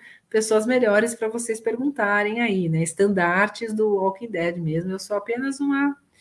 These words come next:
ponta, mas que foi uma ponta que literalmente mudou a minha carreira, então sou super grata a The Walking Dead, mas já fazendo outros ganchos,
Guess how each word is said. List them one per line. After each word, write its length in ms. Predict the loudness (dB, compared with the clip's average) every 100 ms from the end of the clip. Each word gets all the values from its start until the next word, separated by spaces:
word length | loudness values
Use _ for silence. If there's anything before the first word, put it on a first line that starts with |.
| -20 -20 -20 _ _
ponta, 500 | 8 10 8 6 4 4 4
mas 180 | 2 2
que 120 | 0
foi 180 | 4 6
uma 240 | 6 2
ponta 300 | 2 2 0
que 140 | -2 0
literalmente 640 | 0 0 2 2 2 0
mudou 160 | 0 0
a 40 |
minha 120 | 0 0
carreira, 520 | 0 2 2 2 0
então 200 | -4 -4
sou 220 | -2 -4
super 380 | -4 -4 -2 0
grata 380 | 2 2 0 -4 -2
a 140 | -2 -2 -4
The 80 | -2
Walking 320 | -2 -2 2
Dead, 200 | 4 4 2 -14 -20 _ _ 2
mas 240 | 4 6
já 200 | 6 4
fazendo 420 | 4 2 2 2
outros 280 | 2 0 -2
ganchos, 800 | 0 2 2 0 -2 -4 -6 -8